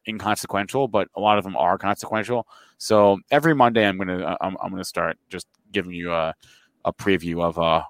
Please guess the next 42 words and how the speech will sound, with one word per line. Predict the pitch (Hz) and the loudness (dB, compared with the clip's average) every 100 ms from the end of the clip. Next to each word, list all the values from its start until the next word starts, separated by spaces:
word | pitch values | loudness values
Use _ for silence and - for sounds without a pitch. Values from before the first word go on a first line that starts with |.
| - | -8
what's | 95 - | -8 -8
to | 85 | -6
come | 85 82 | -2 -2
for | 80 82 | -4 -10
Investor | 80 82 - 78 | -8 -8 -8 -6
Days. | 82 87 - | -6 -6 -2
Wh-, | 110 117 135 | 0 2 4
there | 139 139 | 6 8
are | |
a | 117 | 8
lot. | 110 104 95 _ | 8 6 4 _
Where | - 120 | -4 -2
this | 120 127 | -2 -2
is | 110 | -4
the | 110 | -2
time | 107 95 | -2 -2
of | |
year | 95 | -6
where | 95 | -8
there's | 87 85 | -10 -6
a | |
lot | 85 87 82 | 0 0 0
'cause | 82 | -6
we're | 85 82 - - _ _ - | -8 -10 -10 -20 _ _ -6
in | |
between | 101 95 90 | -4 -4 -4
earnings | 87 87 - | -6 -8 -10
season. | 80 76 76 - - - - | -12 -14 -18 -20 -20 -20 -4
So | - | 4
anyway, | 175 160 131 | 8 8 6
Snowflake | - 175 180 196 170 | 4 4 6 6 4
is | 143 | 4
down | 165 151 | 4 4
to | 135 | 0
two | - 156 | -6 -6
thirty-nine | 160 151 143 131 127 | -2 -2 2 2 2
this | 127 - | -2 -4
morning. | 131 127 127 123 _ - _ | -2 0 0 -4 _ -20 _
Uh, | 110 113 110 110 110 113 110 104 _ _ _ _ | 2 6 8 8 8 8 8 4 _ _ _ _
let's | - - | -16 -10
pull | - 143 | -4 2
up. | 135 | 2